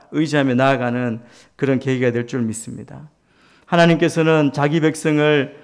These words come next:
애굽에서 구원해 내시기 위해서 모세를 부르셨습니다.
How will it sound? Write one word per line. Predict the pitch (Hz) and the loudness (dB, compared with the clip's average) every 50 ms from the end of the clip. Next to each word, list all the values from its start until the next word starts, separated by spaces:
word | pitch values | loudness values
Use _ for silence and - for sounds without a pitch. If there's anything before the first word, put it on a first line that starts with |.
| - _ _ _ _ _ _ _ _ - - | -20 _ _ _ _ _ _ _ _ -2 0
애굽에서 | 185 190 180 185 165 165 165 - 170 147 - | 2 4 4 4 4 2 2 2 -2 -2 0
구원해 | 151 156 160 160 160 160 156 151 143 139 135 139 - - | 0 2 2 4 4 2 2 2 2 0 -2 -4 -10 -12
내시기 | - 127 123 135 123 - - 135 139 135 113 | -8 -6 -4 -4 -6 -6 -8 -6 -6 -6 -4
위해서 | 107 208 214 202 - - 127 127 135 131 139 - _ | -6 -8 -8 -10 -12 -14 -14 -14 -14 -16 -20 -16 _
모세를 | - 123 135 123 - 151 135 135 131 - | -6 -4 -4 -2 -2 0 0 0 -2 -4
부르셨습니다. | - 117 117 131 - 131 120 - - 135 127 127 131 - 127 131 | -4 -6 -6 -6 -6 -8 -10 -10 -12 -14 -16 -16 -18 -20 -20 -20